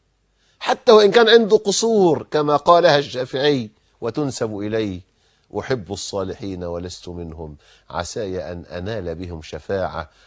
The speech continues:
وأكره من بضاعته المعاصي وإن كنا سواء في البضاعة". وكذلك رجل دعته امرأة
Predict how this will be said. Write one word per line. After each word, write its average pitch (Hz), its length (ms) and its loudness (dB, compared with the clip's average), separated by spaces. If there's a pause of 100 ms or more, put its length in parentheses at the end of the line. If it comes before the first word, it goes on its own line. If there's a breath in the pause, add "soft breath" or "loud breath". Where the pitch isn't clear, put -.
(120 soft breath)
وأكره 90 640 -8
من 87 220 -8
بضاعته 87 720 -8
المعاصي 87 720 -8
وإن 82 300 -12
كنا 85 420 -12
سواء 80 500 -10
في 73 120 -20
البضاعة". 78 640 -12 (680 soft breath)
وكذلك 226 800 6 (240 loud breath)
رجل 208 540 4
دعته 220 420 4
امرأة 214 440 6